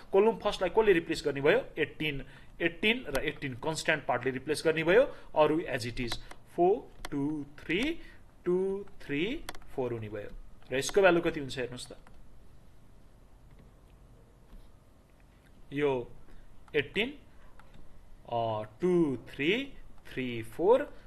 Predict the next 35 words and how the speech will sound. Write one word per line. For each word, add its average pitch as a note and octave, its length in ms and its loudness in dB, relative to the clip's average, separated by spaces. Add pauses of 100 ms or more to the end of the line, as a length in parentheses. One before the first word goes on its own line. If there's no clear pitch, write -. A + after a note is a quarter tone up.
(220)
माइनस A#2 720 -4
फोर C#3+ 180 2
को C#3 100 -4
पालो, G3 480 2 (240)
फोर C#3+ 180 2
ले C3+ 80 2
छोएको C3 400 -2 (120)
एट्टिन D3+ 440 -4
र B2+ 40 0
एट्टिन, G3+ 640 -2 (280)
अनि B2 180 -4
त्यसपछि A#2+ 440 -8
थ्री E3 360 0
र A2+ 180 2
फोर, - 500 4 (220)
अनि C3 180 -4
त्यस्तै C3+ 300 -4
गरी B2 140 -2
हामीसँग A#2+ 320 -8
अर्को A#2+ 280 -8
के F#3+ 140 -2
छ F#3+ 120 -6
यहाँनिर? G3 320 0 (420)
प्लस, D3 580 0 (440)
प्लस A#2+ 600 -2
टू D#3+ 80 -6
को C#3 140 -2
पालो, C3+ 540 4 (220)
टू C#3+ 80 -4
ले C#3 120 4
छोएको C3 380 -4 (120)
एट्टिन, D#3 460 -2 (180)
एट्टिन, F#3+ 500 -2 (420)
टू A#2 180 -2
र G3+ 280 0